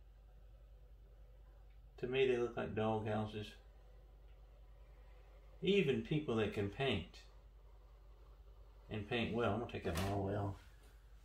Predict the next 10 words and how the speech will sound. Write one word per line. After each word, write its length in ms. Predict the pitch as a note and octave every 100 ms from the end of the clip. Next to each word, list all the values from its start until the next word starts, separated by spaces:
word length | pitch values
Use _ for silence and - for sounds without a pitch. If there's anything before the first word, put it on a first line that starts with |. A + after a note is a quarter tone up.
| - - - - - - - -
<laughs> 240 | - C3
The 80 | A#2+
cabins 480 | - C3+ A#2+ A2+ G#2+
just 180 | A#2 -
don't 240 | G#2 G2
look 120 | G2 -
right. 140 | G2 - - - - - - - - - - - - - - - - - -
In 240 | F#3+ G3
this 240 | F#3 F3 F3
method, 480 | E3+ D#3+ - -